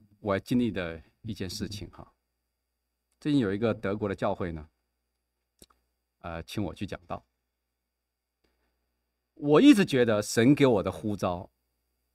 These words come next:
是要传道嘛，做传道的工-，做传道的工作。我觉得 preaching 就是讲道，我觉得是神给我的呼召。所以外面的教会请我去讲道，我是很难拒绝的，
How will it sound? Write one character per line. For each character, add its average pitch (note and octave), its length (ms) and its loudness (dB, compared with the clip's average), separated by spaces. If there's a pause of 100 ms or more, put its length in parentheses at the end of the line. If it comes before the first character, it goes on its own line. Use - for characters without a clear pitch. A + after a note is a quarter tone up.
(400)
是 - 180 -6
要 F#2 80 -2
传 D#2+ 280 -12
道 F2+ 180 -4
嘛， - 120 -20 (720)
做 A#2+ 160 -2
传 E2+ 260 -8
道 G#2 140 0
的 F2 80 -12
工-， E2+ 200 -10 (240)
做 C3+ 140 0
传 F#2 260 -6
道 G#2+ 120 -4
的 E2+ 100 -6
工 E2 180 -10
作。 - 240 -14 (1000)
我 G#2 180 -6
觉 A2 120 -6
得 A2+ 80 -2
preaching A#2+ 540 2 (180)
就 A2 120 -16
是 F2+ 300 -10
讲 F#2+ 200 -4
道， A3 300 2 (380)
我 G3+ 100 -4
觉 A2 120 -4
得 A2 80 0
是 B2+ 180 -6
神 F2 200 -10
给 F2+ 80 -8
我 D#2+ 120 -8
的 - 100 -14
呼 - 240 -20
召。 - 160 -8 (640)
所 E3 160 6
以 D3 40 8
外 F3 200 10
面 E3 80 8
的 E3 60 8
教 E3 160 6
会 C#3 420 4
请 C3 180 0
我 A#2 60 2
去 B2 120 -2
讲 F2 200 -2
道， F#2+ 180 0
我 F2 140 -4
是 F#2 100 -6
很 D#2+ 220 -8
难 E2 240 -8
拒 B2 180 -6
绝 - 240 -6
的， - 140 -16